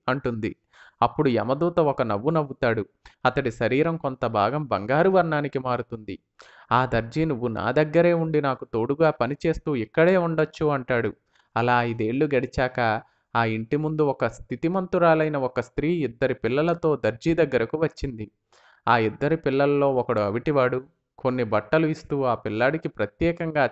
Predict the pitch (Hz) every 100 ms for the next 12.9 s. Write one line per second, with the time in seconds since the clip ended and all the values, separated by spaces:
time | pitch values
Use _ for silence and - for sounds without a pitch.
0 | - 101 135 170 170 170 160 156 151 147
1 | 120 127 - 151 - - - 151 151 143
2 | 135 123 - 131 123 113 110 104 - _
3 | - - - - 120 143 123 117 107 135
4 | 143 143 113 113 110 - 113 120 104 113
5 | 123 120 101 - _ _ _ 127 127 185
6 | 220 208 151 165 160 127 120 143 175 170
7 | 156 147 143 135 127 120 107 123 139 117
8 | 117 107 104 - _ - _ - 117 117
9 | 113 117 110 127 147 135 123 - 120 113
10 | 110 _ _ - - 127 - 143 117 104
11 | 143 175 175 147 139 156 143 123 - 151
12 | 156 139 120 - - 135 120 110